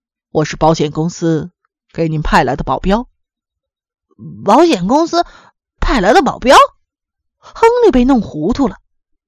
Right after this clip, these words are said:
其实啊，他哪里知道，他父亲生前早就预料到他迟早会捅下大娄子，于是啊，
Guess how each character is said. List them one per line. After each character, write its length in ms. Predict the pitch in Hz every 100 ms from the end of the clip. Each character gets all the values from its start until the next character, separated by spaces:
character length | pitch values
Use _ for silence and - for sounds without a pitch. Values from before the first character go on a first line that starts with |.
| _ _ _ _
其 200 | - 151
实 180 | -
啊， 100 | 131 - _ _ _ -
他 120 | -
哪 280 | 202 160 175
里 120 | 262
知 220 | 208 - 151
道， 220 | 156 - _ _ _ -
他 120 | - 214
父 160 | 233
亲 180 | 175 160
生 200 | - 247
前 280 | 254 170 196 - -
早 360 | - 160 143 143
就 240 | - 269
预 180 | 202 208
料 200 | 170 143
到 240 | 165 143 - -
他 180 | - 160
迟 480 | - - 156 226 285
早 160 | 175
会 160 | 139 175
捅 200 | - 180
下 100 | -
大 220 | 233 185
娄 220 | 143 151
子， 160 | 185 - _ _ _ - -
于 160 | 175
是 160 | 185 156
啊， 120 | 147